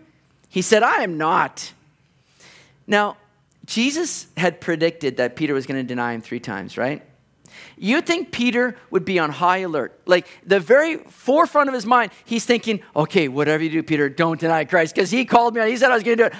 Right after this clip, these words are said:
I'm gonna prove him wrong. I'm not gonna let that happen. Peter, whatever you do, don't deny Christ. You're one of him." Right? "No, I'm not. Ah!" Like, I mean, just Peter,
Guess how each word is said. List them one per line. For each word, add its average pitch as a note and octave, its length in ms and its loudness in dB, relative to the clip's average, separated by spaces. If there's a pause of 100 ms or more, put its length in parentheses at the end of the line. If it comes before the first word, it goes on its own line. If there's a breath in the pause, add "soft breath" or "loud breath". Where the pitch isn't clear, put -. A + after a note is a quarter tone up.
(100)
I'm D#4 140 8
gonna E4+ 160 4
prove D4+ 200 2
him C#4+ 140 2
wrong. C4+ 320 4 (180 soft breath)
I'm B3+ 120 0
not D#4 120 4
gonna C#4+ 120 2
let C#4+ 80 4
that C#4 120 4
happen. C#4 400 2 (600 soft breath)
Peter, C#4 240 6
whatever A#3+ 280 4
you C4+ 60 -4
do, B3 200 2 (180)
don't G#3 160 2
deny G#3 260 0
Christ. F#3 400 0 (220 loud breath)
You're B3 160 4
one A#3+ 160 4
of D#3+ 60 -4
him." F#3+ 120 -2
Right? A3 100 4
"No, G4+ 220 6
I'm G4 140 6
not. F#4+ 380 4
Ah!" A4+ 440 8 (220 loud breath)
Like, - 260 4
I C4+ 80 4
mean, C#4+ 160 0
just C#4 220 -6
Peter, D#4 440 2